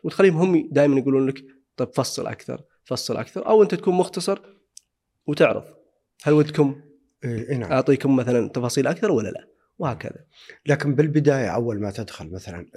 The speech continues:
Speaker 2: تسلم، تصافح إذا شفتهم جالسين، ولا تجلس سلام
Speaker 1: هذه،
Speaker 2: نظر؟
Speaker 1: ه-، هذه، هذه من الأشياء المهمة جدًا في المقابلة. احنا قلنا تجميع البيانات.
Speaker 2: إيه، نعم.
Speaker 1: تجميع البيانات عنك، تجميع البيانات عن ال-، ال-، الجهة،
Speaker 2: الجهة،
Speaker 1: تجميع
Speaker 2: عن
Speaker 1: الج-،
Speaker 2: الأشخاص.
Speaker 1: عن الأشخاص الموجودين.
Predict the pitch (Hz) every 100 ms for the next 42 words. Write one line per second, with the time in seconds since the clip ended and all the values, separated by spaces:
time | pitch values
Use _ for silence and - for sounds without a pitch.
0 | - - 120 147 147 156 151 - 120 -
1 | 147 151 - 98 - 104 107 104 101 101
2 | - 180 185 170 156 151 139 139 127 -
3 | 127 120 107 127 156 151 160 139 156 151
4 | 139 147 156 143 151 143 143 135 - 151
5 | 143 131 123 135 123 135 135 143 127 110
6 | 107 - 95 - 120 120 143 135 113 -
7 | - _ _ - 120 135 113 113 107 92
8 | 107 170 120 82 69 _ _ _ _ _
9 | _ - 117 120 117 120 117 - 127 170
10 | 185 185 - 127 110 123 117 117 120 120
11 | 120 117 120 117 101 117 113 113 175 135
12 | - 156 131 135 143 120 139 135 143 139
13 | 113 - - - - - - 104 92 -
14 | - -